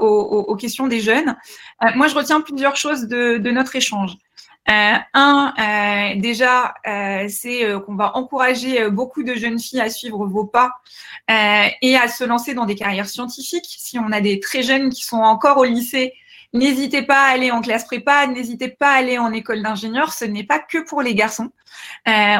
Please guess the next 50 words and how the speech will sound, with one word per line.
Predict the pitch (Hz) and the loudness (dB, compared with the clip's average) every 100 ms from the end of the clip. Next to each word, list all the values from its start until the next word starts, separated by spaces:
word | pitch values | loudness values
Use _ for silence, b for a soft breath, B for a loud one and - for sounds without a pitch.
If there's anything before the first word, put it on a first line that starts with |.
| 220 | 2
on | 226 | 2
a, | 254 294 285 226 | 4 6 6 4
euh, | 214 | 0
nos | 214 226 262 | -2 -2 -2
places, | 277 269 285 302 - | -2 2 2 2 -4
euh, | 247 214 208 202 | -4 -2 -2 -2
en | 202 | -2
tant | 233 269 | -4 -6
que | 240 | -8
femmes | 240 277 247 | -2 -2 -2
aussi, | 233 - 285 | -6 -10 -8
euh, | 294 226 202 B B B - | -4 -4 -4 B B B -2
euh, | 226 208 202 | 0 2 2
dans | 196 294 | 4 4
les | 302 277 | 4 0
écoles | 240 262 240 | -2 0 0
d'ingénieurs | 220 208 220 262 320 | 0 -2 -2 -2 0
et | 262 | -2
dans | 202 269 311 320 | 2 4 6 4
les | 277 | 0
carrières | 247 233 226 285 | -2 0 2 0
qui | - 240 | -2 -10
suivent, | - 262 269 | -8 -4 0
euh, | 233 220 | 2 2
après. | 175 - - _ _ - B B B B | 0 -2 -12 _ _ -20 B B B B
Donc | 226 233 | -2 0
déjà, | 233 285 277 262 | 2 4 4 2
c'est | - - 339 330 | -2 -8 -6 -2
à | |
la | 277 254 | 0 -2
possibilité | 254 254 226 226 254 | -6 -10 -10 -8 -6
de | 220 220 | -6 -6
toutes | - 302 - - | -6 -8 -8 -10
et, | 233 226 | -4 0
euh, | 220 208 | 0 0
c'est | 226 | -4
quelque | 220 202 214 | -4 -6 -6
chose | 262 | -8
qu'il | 254 202 | -8 -6
faut | 220 | -6
faire. | 208 294 | 2 2
Regardez, | 285 226 208 | 4 2 2
on | 269 208 | 0 0
a | 202 | 0
des | 196 | 0
beaux | 180 196 302 | -2 0 0
exemples | 277 233 226 254 - - | 2 0 0 -2 -6 -12
comme | - 269 | 0 2
Marjorie, | 269 262 233 226 220 254 285 | 4 2 2 -2 -2 -2 0
euh, | 214 | 0